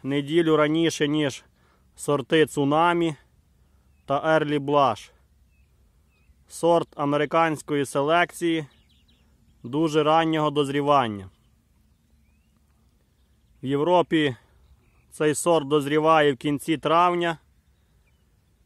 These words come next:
на території України, починаючи з сьомого по п'ятнадцяте червня,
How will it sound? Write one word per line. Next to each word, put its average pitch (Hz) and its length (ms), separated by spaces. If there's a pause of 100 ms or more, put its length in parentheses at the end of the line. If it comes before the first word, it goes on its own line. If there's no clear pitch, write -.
(480)
на 143 140
території 156 600
України, 160 720 (480)
починаючи 156 760
з - 40
сьомого 165 540
по 151 360 (640)
п'ятнадцяте 151 840 (720)
червня, 127 600